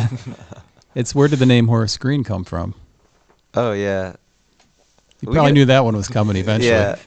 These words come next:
Speaker 2: I don't,
Speaker 1: <laughs>
Speaker 2: unfortunately, don't have, like, an exciting answer to this, but it's, uh,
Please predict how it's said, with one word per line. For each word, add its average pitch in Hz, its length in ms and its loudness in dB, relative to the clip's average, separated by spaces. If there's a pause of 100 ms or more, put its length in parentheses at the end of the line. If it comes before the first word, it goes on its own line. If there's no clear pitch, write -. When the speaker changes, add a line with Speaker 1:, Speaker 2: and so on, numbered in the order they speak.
(160)
Speaker 2:
I 135 100 -2
don't, 170 240 0 (300)
Speaker 1:
<laughs> - 180 -16
Speaker 2:
unfortunately, 175 800 -2
don't 135 240 -2
have, 135 180 -2
like, 127 180 -2
an 127 100 -6
exciting 101 640 -4
answer 101 420 -6
to 110 80 -4
this, 113 420 -6 (800)
but 101 360 -4 (1300)
it's, - 600 -8
uh, 92 400 -4